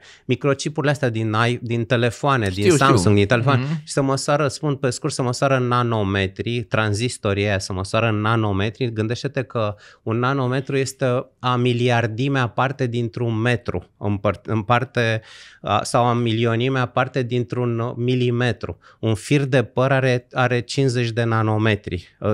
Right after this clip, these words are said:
Speaker 1: cinci-, uh, cincizeci de mii de nanometri, pardon, ca să-ți dai seama de dimensiune.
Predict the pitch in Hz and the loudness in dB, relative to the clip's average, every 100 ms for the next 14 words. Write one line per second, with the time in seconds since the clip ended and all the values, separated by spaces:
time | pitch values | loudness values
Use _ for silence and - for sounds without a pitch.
0 | 95 - 131 - 131 120 - 135 135 117 | -2 -2 -2 -2 -4 -4 0 0 2 0
1 | 123 123 110 101 95 95 98 98 92 80 | 0 0 0 0 0 0 0 0 -2 -6
2 | - 90 92 92 90 - 92 101 110 98 | -4 -4 -4 -6 -6 -6 -4 -4 -4 -6
3 | 98 95 101 95 | -6 -6 -8 -12